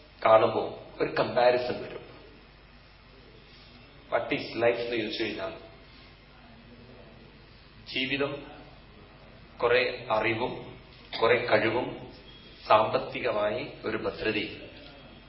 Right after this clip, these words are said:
ജീവിത സുഖ സൗകര്യങ്ങളും ഒക്കെ ആയിട്ടുള്ളൊരു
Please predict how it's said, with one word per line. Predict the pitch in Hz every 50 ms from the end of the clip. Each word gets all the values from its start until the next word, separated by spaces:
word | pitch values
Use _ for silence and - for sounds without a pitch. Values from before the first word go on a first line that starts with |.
| - - - - - - - -
ജീവിത | - 127 143 147 147 160 156
സുഖ | 156 - - 139 135 131 135 -
സൗകര്യങ്ങളും | 113 113 113 120 120 123 117 117 120 120 120 - - -
ഒക്കെ | 101 101 - 120
ആയിട്ടുള്ളൊരു | 113 110 107 107 - - 110 - - -